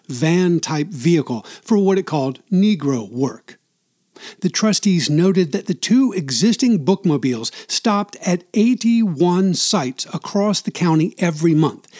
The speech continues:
in addition to servicing book collections at fifteen small branches, twenty-three community deposits, and eighty school deposits. Council declined to fund another purchase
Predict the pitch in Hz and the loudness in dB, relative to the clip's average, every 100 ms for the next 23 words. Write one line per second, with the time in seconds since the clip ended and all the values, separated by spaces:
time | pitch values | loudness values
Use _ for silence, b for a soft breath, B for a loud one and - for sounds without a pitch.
0 | B B 214 220 233 180 220 277 - 175 | B B 2 4 4 2 2 2 2 0
1 | 135 - 165 - 214 208 190 214 196 131 | 0 0 0 0 0 2 2 2 2 2
2 | 226 - 185 151 - 156 165 175 - - | 0 2 -2 -2 -2 -2 0 -4 -4 -6
3 | - 285 - - 254 247 185 180 - - | 0 0 -2 -2 2 2 4 2 0 0
4 | 214 247 247 156 143 127 107 101 - B | 2 2 0 0 -2 -2 -6 -10 -12 B
5 | B - 254 262 226 220 - 247 240 202 | B -6 0 2 2 0 0 -2 2 0
6 | 165 b - 180 175 208 190 156 131 131 | -2 b -6 0 4 4 2 0 -4 -6
7 | - 240 180 - - B B 196 180 180 | -2 0 0 -4 -12 B B 0 0 -2
8 | - 226 269 262 135 110 B B - - | 0 2 2 0 -6 -8 B B -6 0
9 | 285 294 226 147 - 127 - - - - | 2 2 2 -2 -4 -8 -10 -12 -16 -18
10 | _ _ _ _ _ - B B - 175 | _ _ _ _ _ -20 B B -2 2
11 | 214 - 196 127 113 - 202 240 185 139 | 2 2 -2 -2 -4 -2 0 2 2 0
12 | 139 - 185 170 147 139 113 - 240 240 | -2 0 2 2 2 -2 -4 -4 0 0
13 | 143 | -2